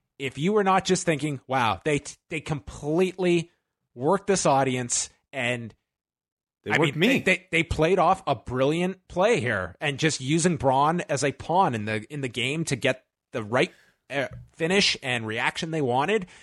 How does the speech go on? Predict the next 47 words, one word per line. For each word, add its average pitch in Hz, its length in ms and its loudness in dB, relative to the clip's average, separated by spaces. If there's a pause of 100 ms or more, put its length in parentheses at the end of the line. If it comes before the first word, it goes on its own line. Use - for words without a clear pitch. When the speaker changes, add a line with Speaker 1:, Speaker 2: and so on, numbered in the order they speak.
(160)
Speaker 1:
And 147 160 -2
then 156 80 0
Braun 160 320 2
was 156 140 2
not 185 120 2
even 202 180 2
referenced 220 420 0
afterwards. 107 580 -2
I 127 60 -8
mean, 143 180 -2
it 147 80 2
was, 151 220 -2 (600)
I 127 280 0 (340)
have 110 280 -6
to 175 100 2
hand 151 220 2
it 240 100 2
to 143 100 2
them. 110 180 0
Like, 117 180 -2
they 135 100 -2
really 120 320 0
Speaker 2:
No. 107 80 4
Speaker 1:
thought 139 180 4
this 175 180 -2
out 185 240 4
and 147 100 -4
it 127 80 -4
worked. 160 380 -2 (320)
Speaker 2:
Uh, 139 320 2 (220)
I 123 160 2
can't 156 220 2
give 156 100 4
them 151 140 2
that 139 140 4
much 135 160 0
credit 139 360 0
'cause, 117 400 2 (160)
uh, 117 500 4
it, 175 760 -4
it'll 160 140 4
be 190 380 2
in 127 380 2
the 107 100 -2
response 110 920 -4 (140)
that 95 200 -6
this - 420 -8